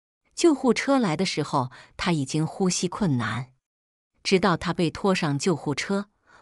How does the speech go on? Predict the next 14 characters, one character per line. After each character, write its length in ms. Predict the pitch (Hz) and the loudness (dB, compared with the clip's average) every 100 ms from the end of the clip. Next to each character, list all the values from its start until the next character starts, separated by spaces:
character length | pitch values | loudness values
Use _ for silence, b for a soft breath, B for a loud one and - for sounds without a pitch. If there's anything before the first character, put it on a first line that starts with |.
| b | b
我 100 | 170 | -2
都 160 | 165 180 | 2 2
没 180 | 160 | 4
有 140 | 170 127 | 2 -2
出 220 | - 147 | -4 -6
现。 320 | - 139 - _ _ _ _ _ _ _ - | -4 -6 -8 _ _ _ _ _ _ _ -2
他 140 | 196 | 2
眼 260 | 175 147 135 | 4 2 2
中 240 | 175 175 | 2 2
期 260 | - - 202 | 0 0 0
待 200 | 190 151 | 0 0
的 100 | 131 | -2
光 240 | 190 190 | 0 2
芒 380 | 180 123 123 | 2 0 -2